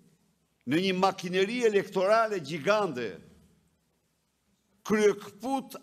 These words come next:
antidemokratike. Qëndron njeriu i cili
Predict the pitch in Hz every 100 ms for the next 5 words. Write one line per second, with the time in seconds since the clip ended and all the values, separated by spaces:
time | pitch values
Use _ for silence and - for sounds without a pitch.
0 | - 214 226 220 165 190 185 180 170 170
1 | 185 - 110 85 - _ _ _ _ _
2 | _ _ _ _ _ _ _ - 185 185
3 | 202 190 196 220 247 214 185 - 240 214
4 | 139